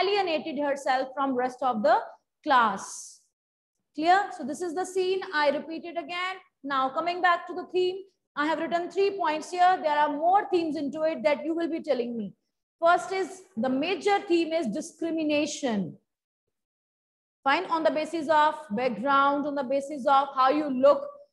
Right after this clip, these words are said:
the way you dress up, fine, the way you carry yourself. This is discrimination, bhedbhav, fine. Second thing is judgmental attitude. We should not, you know, judge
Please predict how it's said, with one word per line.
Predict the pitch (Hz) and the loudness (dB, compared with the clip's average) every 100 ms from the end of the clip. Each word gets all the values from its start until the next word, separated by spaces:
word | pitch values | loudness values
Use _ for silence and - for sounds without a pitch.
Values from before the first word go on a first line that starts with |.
| _ _ - | _ _ -10
the | 214 247 | -4 -2
way | 277 285 294 | 0 0 -2
you | 294 | -2
dress | 196 254 269 - | 0 0 -2 0
up, | 294 285 - - _ _ _ - | 2 2 -2 -18 _ _ _ -12
fine, | 254 277 285 | -8 -6 -4
the | |
way | 247 277 | -2 -2
you | 285 | -4
carry | 285 254 262 | 0 0 2
yourself. | 285 285 294 277 302 - - _ _ - | 2 2 0 0 0 -4 -16 _ _ -14
This | 226 | -6
is | 302 285 196 | -4 -4 -6
discrimination, | 185 - - - 269 262 247 220 - - 196 196 | -8 -10 -12 -6 -4 -2 -2 -4 -6 -8 -6 -2
bhedbhav, | 240 233 208 208 208 175 165 - | 0 0 0 -2 -2 -4 -6 -2
fine. | 269 339 381 - _ _ | 0 0 -4 -16 _ _
Second | - 381 415 403 294 | -4 -2 -2 -4 2
thing | 370 359 339 | 2 2 2
is | 349 233 202 | 2 2 4
judgmental | 320 240 269 277 294 285 311 302 | 4 4 2 4 2 2 2 2
attitude. | 285 285 320 - 320 370 339 254 - - _ _ _ _ _ _ _ - | 0 0 0 0 4 6 6 4 -2 -8 _ _ _ _ _ _ _ -4
We | 311 | -2
should | 330 359 349 | -2 -2 -2
not, | 349 370 370 381 - | 0 2 2 0 -2
you | 294 | -4
know, | 359 370 | -2 -2
judge | 202 302 320 | 2 2 4